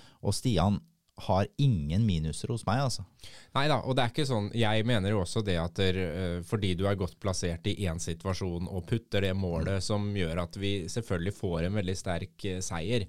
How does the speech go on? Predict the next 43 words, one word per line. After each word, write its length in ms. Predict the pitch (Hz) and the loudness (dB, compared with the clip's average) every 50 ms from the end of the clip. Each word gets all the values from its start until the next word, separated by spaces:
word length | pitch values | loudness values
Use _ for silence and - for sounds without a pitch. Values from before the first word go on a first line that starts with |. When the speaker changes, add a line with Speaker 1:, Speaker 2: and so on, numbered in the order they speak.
| - - | -4 0
Speaker 1:
Mm. 140 | 110 107 90 | 2 4 4
Speaker 2:
så 60 | 113 | 4
er 40 | 107 | 2
det 100 | 95 90 - | 2 0 0
ikke 260 | 127 120 110 107 104 | -2 -2 -2 -6 -2
det 440 | - 107 90 82 80 82 82 82 82 | 0 0 0 0 -2 -4 -6 -6 -8
som, 420 | - - 98 98 95 92 95 90 90 _ _ _ _ _ _ _ _ - | -4 -2 -2 0 0 0 -2 -4 -4 _ _ _ _ _ _ _ _ -12
eh, 240 | - - 67 65 - | -10 -10 -10 -8 -8
skal 220 | - - - 101 - - | -8 -6 -6 -8 -6 -4
avgjøre. 800 | 98 90 82 76 82 80 82 87 85 85 85 85 95 101 95 92 - _ _ _ - - - - _ _ _ _ _ - - _ _ | -4 -4 -4 -4 -6 -4 -4 -2 -2 -2 0 2 2 2 0 0 -4 _ _ _ -20 -20 -20 -20 _ _ _ _ _ -20 -20 _ _
Det 140 | - - 101 82 | -16 -12 -6 -2
er 60 | 104 | 0
liksom 200 | 110 98 101 98 | 0 0 0 -2
ikke 180 | 95 - 123 117 | -2 0 0 0
sånn, 300 | 107 101 92 92 92 - - | 2 2 2 2 0 -2 0
«Å 140 | 160 180 | 0 0
ja, 140 | 156 131 117 | 2 0 -2
han 160 | 101 104 113 | -4 -4 -4
scoret, 600 | 98 - - 139 123 107 92 87 113 127 123 113 | -4 -4 -4 -2 0 2 2 2 2 0 0 -2
derfor 440 | 107 113 95 92 85 85 - - 101 92 | 0 0 0 0 -2 -6 -4 -4 -6 -6
skal 180 | - - 104 | -2 -4 -2
han 120 | 101 95 87 | -2 0 -2
inn 60 | 82 | -2
på 120 | 85 104 | -2 0
laget 220 | 98 87 82 82 82 | 0 0 -2 -4 -2
igjen», 300 | 90 87 87 90 95 92 85 | -2 -2 -2 -2 -4 -4 -6
i 280 | 92 - _ _ - | -8 -12 _ _ 2
Speaker 1:
Ja, 80 | 78 87 | 2 4
ja, 80 | 101 113 | 4 6
Speaker 2:
våre 140 | - 85 80 | 4 4 4
Speaker 1:
ja. 140 | 87 90 85 | 4 2 0
Speaker 2:
øyne, 220 | 87 101 107 104 - _ | 0 0 0 0 -2 _
på 60 | 101 | -4
en 60 | 101 | -4
måte. 300 | 101 101 90 131 123 107 92 _ | -4 -2 0 0 -2 -2 -2 _
Speaker 1:
Nei, 200 | - 101 104 107 - - | 2 2 2 2 0 -4
det 400 | - 107 107 123 127 127 131 135 | -6 0 4 4 6 6 6 4
du 80 | 135 139 | 2 0
ikke 320 | - - 165 - - - 117 | 0 -2 -6 -4 -4 -6 -2
får 280 | - 120 117 123 120 | 2 4 6 6 6
av 80 | - 110 | 4 2
Stian 260 | 110 - 123 117 113 110 | 0 2 4 4 4 4
Strei, 320 | - - 127 139 147 147 | 4 4 4 4 4 0